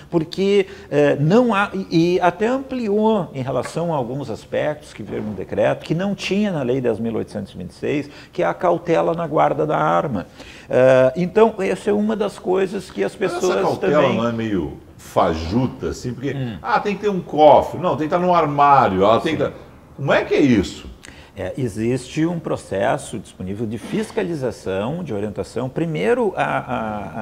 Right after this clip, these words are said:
Speaker 1: a, a legislação, ela estabelece a responsabilidade ao cidadão.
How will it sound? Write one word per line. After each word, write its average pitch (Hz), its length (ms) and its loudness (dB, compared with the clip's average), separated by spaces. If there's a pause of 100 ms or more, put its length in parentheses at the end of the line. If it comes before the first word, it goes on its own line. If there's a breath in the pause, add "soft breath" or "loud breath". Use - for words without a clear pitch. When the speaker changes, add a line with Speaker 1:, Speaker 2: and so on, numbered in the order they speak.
(300)
Speaker 1:
a, 104 40 -10
a - 20 -4
legislação, 120 760 -6 (280 loud breath)
ela 117 200 -2
estabelece 123 1040 -2 (300 soft breath)
a 110 140 0
responsabilidade 117 1500 -4 (180)
ao 110 360 2
cidadão. 160 540 -8